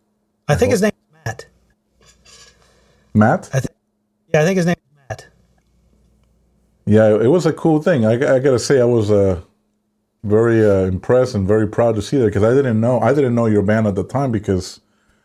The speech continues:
Speaker 2: I guess when that was happening, I wa-, probably wasn't around. I was in, in Peru, not in the U S,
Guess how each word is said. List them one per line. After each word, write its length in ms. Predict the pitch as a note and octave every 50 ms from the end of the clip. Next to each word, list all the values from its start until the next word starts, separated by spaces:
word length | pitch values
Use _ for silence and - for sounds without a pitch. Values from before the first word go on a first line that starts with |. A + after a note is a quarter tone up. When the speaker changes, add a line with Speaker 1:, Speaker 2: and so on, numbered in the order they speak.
| _ _ _ _ _ _ -
Speaker 2:
I 100 | - G#2
guess 240 | F#2 A2 C3 A#2+ -
when 160 | B2 A2+ G#2+
that 160 | G#2 A2+ B2 C3
was 140 | A#2+ G2 -
happening, 380 | A#2 G#2+ G#2 G#2+ G2+ G2 G2
I 80 | F#2+ F#2+
wa-, 240 | G2 F#2+ F#2+ F#2+ G2+ -
probably 260 | - - G#2+ G2 F#2+
wasn't 260 | F#2+ F#2+ F#2 G2+ F#2+
around. 360 | F2+ F2 F#2+ G#2+ A2 G#2 G2+ G2+
I 40 |
was 200 | F#2+ G2 F#2 E2+
in, 240 | F#2 F#2 F2+ F2 - -
in 100 | - F2+
Peru, 320 | E2 - - G2 A#2+ A#2+ G2
not 220 | F#2+ G2+ G2+ G2
in 120 | F#2+ F#2+ F#2
the 100 | F2+ F#2+
U 160 | G2 G2 G2+
S, 320 | F#2+ F2 - - - _